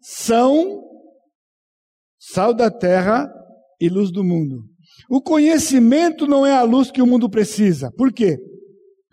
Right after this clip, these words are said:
Saber analisar, irmãos, coisas como o mundo faz.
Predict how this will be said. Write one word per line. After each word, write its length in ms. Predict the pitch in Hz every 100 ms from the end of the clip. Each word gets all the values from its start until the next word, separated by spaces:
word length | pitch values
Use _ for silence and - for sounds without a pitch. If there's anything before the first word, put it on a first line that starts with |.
| _ _
Saber 440 | - 247 226 196 330
analisar, 800 | 311 294 285 247 180 233 254 226
irmãos, 400 | 208 190 147 123 - - _ _ _ _ _ _ _ _ _ -
coisas 520 | 220 277 247 185 180
como 200 | 214 226
o 20 |
mundo 240 | 220 214 165
faz. 560 | 208 220 175 - -